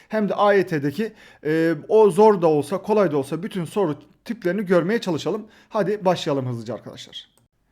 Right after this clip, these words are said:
Temel kavramlarla başlıyoruz arkadaşlar. Bakın tanım neymiş?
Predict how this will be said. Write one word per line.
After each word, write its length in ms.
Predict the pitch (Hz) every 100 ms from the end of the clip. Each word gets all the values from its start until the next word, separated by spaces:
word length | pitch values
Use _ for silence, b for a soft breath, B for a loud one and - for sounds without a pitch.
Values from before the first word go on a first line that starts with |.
| _ _
Temel 260 | 190 254
kavramlarla 600 | 262 226 196 180 196 240
başlıyoruz 360 | 196 170 - 127
arkadaşlar. 420 | 131 135 127 135
Bakın 340 | 226 214 208 - _
tanım 300 | 240 202 202
neymiş? 440 | 185 131 113 -